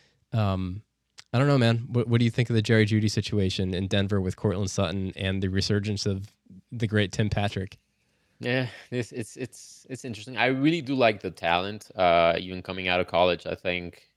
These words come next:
Speaker 2: I, I thought he was the number two receiver of that class, and he has proven me right in that regard. But it also comes back to what we talked about with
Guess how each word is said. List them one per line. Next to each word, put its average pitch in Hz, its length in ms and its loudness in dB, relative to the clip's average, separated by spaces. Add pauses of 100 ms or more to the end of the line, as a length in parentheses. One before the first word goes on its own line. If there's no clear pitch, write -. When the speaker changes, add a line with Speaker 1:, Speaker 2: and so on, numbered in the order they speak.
(260)
Speaker 2:
I, 87 220 4
I 98 40 4
thought 92 200 2
he 92 60 -6
was 87 160 -6
the 85 120 -8
number 90 260 -8
two 90 160 -12
receiver 87 360 -8
of 85 100 -6
that 85 140 -2
class, 104 380 0
and 87 100 -14
he 87 120 -14
has 87 140 -12
proven 90 380 -8
me 82 260 -12 (220)
right 98 220 6
in 107 80 -8
that 107 160 -2
regard. 117 420 4 (880)
But 113 320 2 (640)
it - 360 -10
also 151 200 0
comes 131 280 -6
back 110 600 0
to 98 540 2
what 90 180 4
we 98 80 -4
talked 104 260 2
about 92 480 0
with 95 160 -2